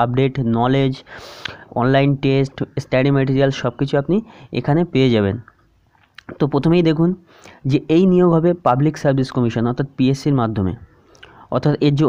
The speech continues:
অফিসিয়াল নোটিশ খুব শীঘ্রই আসতে চলেছে এবং সেটি আসবে পিএসসি অর্থাৎ রাজ্য পাবলিক সার্ভিস কমিশনের অফিসিয়াল ওয়েবসাইটে। তো এই নিয়োগটি দীর্ঘদিন পর হচ্ছে এবং এর শূন্যপদ প্রায় বলা হচ্ছে যে দু হাজার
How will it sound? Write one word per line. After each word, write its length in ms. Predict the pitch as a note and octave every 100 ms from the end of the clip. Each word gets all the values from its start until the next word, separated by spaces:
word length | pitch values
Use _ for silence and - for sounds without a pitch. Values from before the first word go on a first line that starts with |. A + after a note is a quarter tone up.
| A#2
অফিসিয়াল 300 | B2+ C#3+ D#3+ D3
নোটিশ 200 | C#3+ D3 -
খুব 100 | C#3 -
শীঘ্রই 340 | A#2+ B2 D#3+ D#3
আসতে 180 | C#3 - C#3+
চলেছে 260 | C#3 C#3 D3+
এবং 120 | C#3 C#3+ -
সেটি 200 | B2 D3
আসবে 280 | C3 A#2 D#3 D#3+ E3+ _
পিএসসি 460 | C3 C3 - - F#3 - - -
অর্থাৎ 180 | - B2+ - G2+
রাজ্য 220 | A2 A2+ B2+
পাবলিক 260 | C3+ C3 C#3
সার্ভিস 260 | - C#3 C#3+ -
কমিশনের 380 | C#3 C#3 D3+ D#3+
অফিসিয়াল 360 | B2+ C3 - D#3+ B3+ - _ _ _ -
ওয়েবসাইটে। 520 | B2+ B2 - G2 - - _ _ _ _ _ _ _ _ - -
তো 60 | E3+ F3 D3
এই 80 | D#3+ E3
নিয়োগটি 420 | D#3 D#3 - D#3+ D#3+ - - A2+
দীর্ঘদিন 440 | C3 C#3 F3 F3 E3 D3+ C#3+
পর 160 | C#3 D3+
হচ্ছে 260 | D3 C#3+ D3 E3+ - - -
এবং 140 | B2+ C#3 C#3+
এর 60 | C#3+
শূন্যপদ 400 | - C3+ D3+ D#3 D3+ -
প্রায় 260 | C3 C#3 D3 - - B2
বলা 180 | A#2+ C#3 D3+
হচ্ছে 220 | D3 C#3+ C#3
যে 60 | C#3 A#2+
দু 80 | B2+ C3+
হাজার 280 | C#3 D3